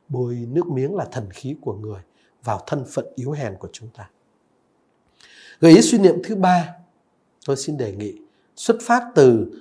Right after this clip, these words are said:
lời nhận xét, lời kể của đám đông dân chúng. Người làm cho kẻ điếc nghe được và kẻ câm nói được. Việc Đức Giêsu chữa lành người vừa điếc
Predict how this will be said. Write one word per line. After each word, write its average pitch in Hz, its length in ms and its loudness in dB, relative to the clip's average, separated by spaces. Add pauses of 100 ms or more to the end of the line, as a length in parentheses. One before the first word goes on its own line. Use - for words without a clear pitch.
(560)
lời 175 300 8
nhận 143 240 0
xét, 247 420 0
lời 135 280 2
kể 107 320 -2 (320)
của 117 140 -4
đám 120 220 -4
đông 160 200 -2
dân 147 240 -6
chúng. 170 260 -10 (760)
Người 135 220 6
làm 120 300 4
cho 180 120 0
kẻ 131 220 -2
điếc 247 320 -2
nghe 254 280 -2
được 139 240 0 (480)
và 110 320 -2
kẻ 107 320 -4
câm 185 280 -6
nói 165 200 -8 (100)
được. 107 240 -10 (1040)
Việc 165 180 8
Đức 233 100 4
Giêsu 220 420 2
chữa 269 160 2
lành 151 320 2
người 127 180 2
vừa 127 200 2
điếc 226 240 -2